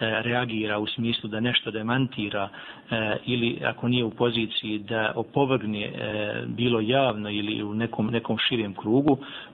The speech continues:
onda, e, je dužan da u krugu ljudi sa kojima, e, sarađuje, sa kojima djeluje, sa kojima, sa kojima radi, znači da, e, ukaže, e, na opasnost,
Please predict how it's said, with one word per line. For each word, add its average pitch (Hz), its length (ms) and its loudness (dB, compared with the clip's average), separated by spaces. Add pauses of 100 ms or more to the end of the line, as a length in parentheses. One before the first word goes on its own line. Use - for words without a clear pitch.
onda, 127 460 4
e, 117 360 0
je 110 180 0
dužan 120 540 2
da 113 220 2
u 117 100 -4
krugu 113 400 0
ljudi 110 400 2
sa 107 80 -4
kojima, 104 560 -2
e, 107 180 0 (120)
sarađuje, 110 460 0
sa - 180 2
kojima 107 280 -4
djeluje, 107 420 0
sa - 140 -2
kojima, 107 380 -2 (360)
sa 135 60 0
kojima 110 360 0
radi, 113 320 2
znači 107 340 0
da, 107 220 -2 (340)
e, 120 200 2
ukaže, 120 640 2
e, - 40 -4 (480)
na 107 340 2
opasnost, 117 760 0